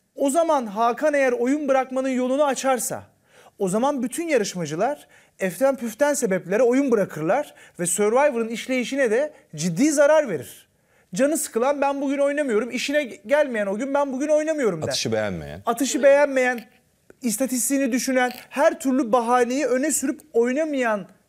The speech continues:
Speaker 1: birçok yarışmacı görürüz ve bütün Survivor'ın kaderini ve işleyişini etkiler. Ama Hakan'a da,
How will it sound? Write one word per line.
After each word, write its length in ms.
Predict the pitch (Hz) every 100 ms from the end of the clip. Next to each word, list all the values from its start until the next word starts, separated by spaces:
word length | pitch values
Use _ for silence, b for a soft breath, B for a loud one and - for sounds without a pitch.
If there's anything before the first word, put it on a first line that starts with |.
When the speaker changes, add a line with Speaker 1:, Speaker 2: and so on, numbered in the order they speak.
| _ -
Speaker 1:
birçok 440 | 202 311 320 269
yarışmacı 420 | 262 269 262 285
görürüz 500 | 277 294 285 320 254
ve 200 | 247 320 311 B B _
bütün 360 | 170 220 339 370
Survivor'ın 600 | - 262 240 214 202 196
kaderini 400 | 208 208 220 277
ve 120 | 294
işleyişini 520 | 254 - 262 240 262
etkiler. 420 | 247 - 113 107 110
Ama 260 | - 254 269
Hakan'a 500 | 240 247 254 285 311
da, 300 | 214 190 -